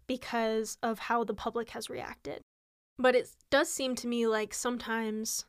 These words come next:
some people just don't know how to get over a breakup. So I asked you guys, how do you get over a breakup?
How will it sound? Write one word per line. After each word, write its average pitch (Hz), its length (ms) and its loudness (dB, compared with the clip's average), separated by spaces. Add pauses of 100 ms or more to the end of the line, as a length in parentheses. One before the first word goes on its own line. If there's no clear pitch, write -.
(120)
some 254 240 2
people 247 240 2
just 240 200 -2
don't 240 220 4
know 240 80 4
how 220 140 -2
to 214 80 -2
get 214 100 -2
over 240 240 2
a 220 60 -2
breakup. - 440 -10 (640)
So 262 200 4
I 320 60 8
asked 494 260 6
you 523 100 2
guys, - 460 -4 (380)
how 320 220 6
do 294 80 2
you 247 200 0
get 220 160 2
over 175 240 -6
a 127 40 -8
breakup? - 480 -12